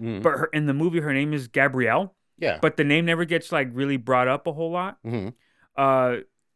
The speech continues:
Speaker 2: I don't even know who the, the actress is that plays her, but I just got, I'm gonna ra-, I'm gonna call her random chick for now. Okay?
Speaker 1: Isn't it Arquette, right? One of the Arquette.
Speaker 2: Is it, dude?
Speaker 1: Yeah. It's, uh, God, I don't know her name.
Speaker 2: No way.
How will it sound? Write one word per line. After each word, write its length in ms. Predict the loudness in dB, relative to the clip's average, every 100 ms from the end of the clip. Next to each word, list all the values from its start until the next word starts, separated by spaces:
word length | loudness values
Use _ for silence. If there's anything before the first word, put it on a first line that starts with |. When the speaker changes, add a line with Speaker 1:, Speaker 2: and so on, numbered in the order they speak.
| _ _
Speaker 2:
I 120 | 4 6
don't 140 | 6
even 160 | 6 4
know 160 | 4
who 160 | 4 2
the, 340 | 2 2 2 -2
the 180 | -4
actress 340 | 2 2 0 -6
is 140 | -6
that 140 | -10 -6
plays 280 | -2 -2
her, 60 | -4
but 180 | -6 -4
I 100 | -4
just 180 | -4 -2
got, 160 | 0
I'm 140 | 2 2
gonna 220 | 2 -2 _
ra-, 220 | -4 -2 0
I'm 100 | 0
gonna 100 | -2
call 220 | 0 0
her 80 | 2
random 320 | 2 2 0 -4
chick 260 | -8 -10
for 80 | -10
now. 160 | -12 -12 -10
Okay? 100 | -8
Speaker 1:
Isn't 220 | -2 0
it 180 | 0 -2
Arquette, 460 | -4 -4 0 0 0
right? 260 | 0 0 0 -8
One 100 | -4
of 40 | 0
the 60 | 2
Arquette. 320 | 0 -2 -8 _ -6
Speaker 2:
Is 220 | -2 0
it, 160 | 2 6
dude? 220 | 6 6
Speaker 1:
Yeah. 180 | 4 -4 -8 -8
It's, 380 | -8 -8 -6
uh, 720 | -2 -2 -2 -4 -6 -8 -10 -16
God, 320 | -14 -12 -12
I 80 | -14 -16
don't 140 | -14
know 140 | -12
her 120 | -10 -8
name. 460 | -6 -4 -4 -4
Speaker 2:
No 200 | -4 -2
way. 260 | 0 0